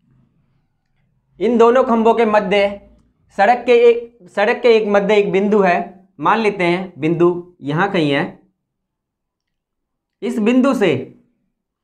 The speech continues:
बिंदु है ई, इस बिंदु से शिखर के उन्नयन कोण क्रमशः साठ डिग्री व तीस डिग्री है।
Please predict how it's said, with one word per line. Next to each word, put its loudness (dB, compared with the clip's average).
बिंदु -2
है -4
ई, -6
इस -8
बिंदु 0
से 0
शिखर 0
के 4
उन्नयन 0
कोण 0
क्रमशः -4
साठ 0
डिग्री 0
व 0
तीस -8
डिग्री -2
है। -2